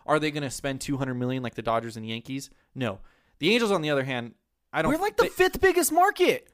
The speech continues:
Speaker 1: Three hundred fifty million dollars in revenue. So, like, hundred fifty million, you don't even have to go up to two hundred million. Can you spend a hundred eighty and have a hundred sixty left over? Yeah. That's more than enough.
Speaker 2: Not only that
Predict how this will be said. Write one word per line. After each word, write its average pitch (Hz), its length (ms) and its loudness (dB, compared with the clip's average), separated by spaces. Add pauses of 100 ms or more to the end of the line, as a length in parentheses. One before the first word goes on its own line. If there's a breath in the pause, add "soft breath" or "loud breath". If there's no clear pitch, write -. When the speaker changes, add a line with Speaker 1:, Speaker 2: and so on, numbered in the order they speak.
Speaker 1:
Three 202 200 2
hundred 226 280 4
fifty 180 300 2
million 143 320 -2
dollars 113 300 2
in 113 80 -10
revenue. 104 340 -6
So, 113 320 -2
like, 113 200 -2 (1300)
hundred 208 300 2
fifty 202 300 -2
million, 170 600 -6
you 202 120 -2
don't 285 80 2
even 262 120 0
have 220 100 2
to 202 80 -4
go 175 100 2
up 170 80 0
to - 80 -10
two 208 180 -2
hundred 131 200 0
million. 104 260 -8
Can 143 160 -10
you 151 80 -6
spend 156 200 -6
a 139 40 -6
hundred 151 280 -6
eighty 151 280 -6
and 143 80 -8
have 127 280 -6 (120)
a 123 60 -12
hundred 143 300 -4
sixty 147 420 -8
left 131 260 0
over? 147 360 2 (680)
Yeah. 143 280 0 (340)
That's 143 240 2
more 156 240 4
than 147 120 2
enough. 113 320 -4
Speaker 2:
Not 277 200 0
only 294 180 0
that 285 320 -4